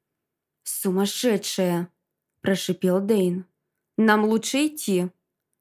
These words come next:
Я кивнула в знак согласия, и мы ускорили шаг, чтобы догнать тетю Дэйна. Впрочем, это было несложно.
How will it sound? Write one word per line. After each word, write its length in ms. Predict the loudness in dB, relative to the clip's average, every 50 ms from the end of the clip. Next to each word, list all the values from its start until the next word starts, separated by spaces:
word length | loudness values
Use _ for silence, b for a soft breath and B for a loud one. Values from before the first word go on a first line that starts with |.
| _ _ _ _ _ _ _ _ _
Я 220 | 0 0 0 0
кивнула 500 | 0 0 0 0 2 2 2 2 0 0
в 40 | 0
знак 220 | 0 0 -2 -2
согласия, 880 | -2 -4 -4 -2 0 0 2 2 0 -2 -4 -4 -2 -2 -2 -2 -4 b b b b b
и 80 | 0 2
мы 160 | 2 2 2
ускорили 520 | 0 -2 -2 -2 0 2 2 2 2 0
шаг, 540 | -2 -2 -2 0 0 0 0 -2 -6 -16 -20 _ _ _ _ _ _
чтобы 340 | -14 -2 0 0 2 2 2
догнать 480 | 2 2 2 2 2 0 0 0 -2
тетю 320 | -2 -2 -2 -2 -2 -2 0
Дэйна. 520 | 0 2 2 2 2 0 0 -2 -2 -6 -10 _ _ _ _ _ _ _ _ _ _
Впрочем, 680 | _ -20 -6 _ 2 2 2 2 0 0 -2 -2 -2 -2
это 240 | -2 -4 0 0 0
было 220 | 0 2 2 2 2
несложно. 800 | 2 2 0 -2 -2 0 0 2 2 0 0 0 0 0 -2